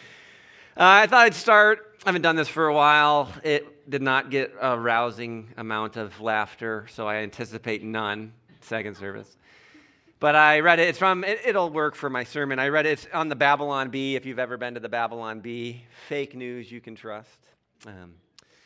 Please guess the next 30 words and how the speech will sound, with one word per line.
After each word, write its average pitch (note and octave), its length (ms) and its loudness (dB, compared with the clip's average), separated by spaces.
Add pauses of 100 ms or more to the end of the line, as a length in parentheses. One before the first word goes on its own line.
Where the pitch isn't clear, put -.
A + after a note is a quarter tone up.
(680)
so C#3+ 220 -6
it C3+ 80 -8
says, C3+ 180 -14
"Norman, G#3+ 360 -2
Oklahoma. D#3+ 540 -6
According G3+ 440 -6
to E3+ 140 -8
local F3 360 -6
child E3 600 -6
Maxwell D#3+ 680 -6
Parker, F3 540 -10
who D3+ 100 -10
spoke E3 460 -8
with D3+ 140 -12
reporters D#3+ 540 -10
Wednesday, D3+ 500 -8
the D3 180 -10
answer D#3+ 260 -10
to D#3+ 100 -10
any D3+ 160 -10
question D#3 460 -10
the C#3 80 -12
Sunday D3 320 -10
school C#3+ 280 -10
teacher C#3 340 -12
asks C#3 500 -8
is B2 140 -16
most C3+ 260 -12
likely B2 380 -10
Jesus." G2+ 640 -18